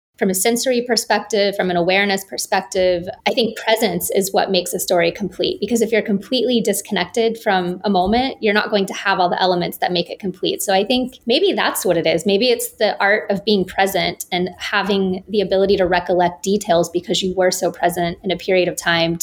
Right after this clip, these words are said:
to recognize that there's so much more complexity to a moment. It's not, you know, everything is three-dimensional, four-dimensional, five-dimensional. If we pay attention to the complexity of,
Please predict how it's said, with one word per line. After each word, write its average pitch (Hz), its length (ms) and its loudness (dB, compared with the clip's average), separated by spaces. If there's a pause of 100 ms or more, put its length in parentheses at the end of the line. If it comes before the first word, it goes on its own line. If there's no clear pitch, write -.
to 175 340 0
recognize 202 600 0
that 185 100 0
there's 185 200 0
so 202 220 2
much 196 260 0
more 190 460 0 (220)
complexity 202 800 0
to - 160 -2
a 185 60 0
moment. 180 340 2
It's - 200 -4
not, 196 360 -2
you 208 80 2
know, 190 120 0 (180)
everything 247 420 0
is 202 120 2
three-dimensional, 175 640 0
four-dimensional, 190 580 0
five-dimensional. 180 760 -2
If 185 140 -4
we 214 320 0
pay 254 140 2
attention 240 400 2
to 202 80 4
the 190 80 2
complexity 196 880 0
of, 190 440 -4